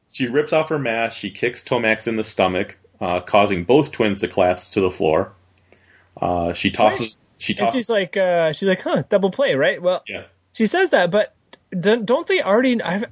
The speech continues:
Speaker 2: I thought they already established that they
Speaker 1: Many times. <laughs>
Speaker 2: Yeah, so Lady J is either slow on the uptake or didn't, wasn't debriefed on that particular mission.
Speaker 1: Right.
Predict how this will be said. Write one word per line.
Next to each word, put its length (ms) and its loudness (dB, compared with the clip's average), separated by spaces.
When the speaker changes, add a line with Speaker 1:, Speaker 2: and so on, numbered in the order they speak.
Speaker 2:
I 80 -4
thought 160 0
they 100 0
already 200 6
established 600 0
that 200 2
they 460 0
Speaker 1:
Many 240 4
times. 680 -2
<laughs> 320 -2
Speaker 2:
Yeah, 420 2
so 340 2
Lady 300 0
J 200 2
is 120 -2
either 160 -2
slow 360 0
on 120 -2
the 80 2
uptake 540 -2
or 180 4
didn't, 460 -2
wasn't 340 2
debriefed 460 2
on 60 2
that 180 0
particular 400 -2
mission. 480 0
Speaker 1:
Right. 160 -2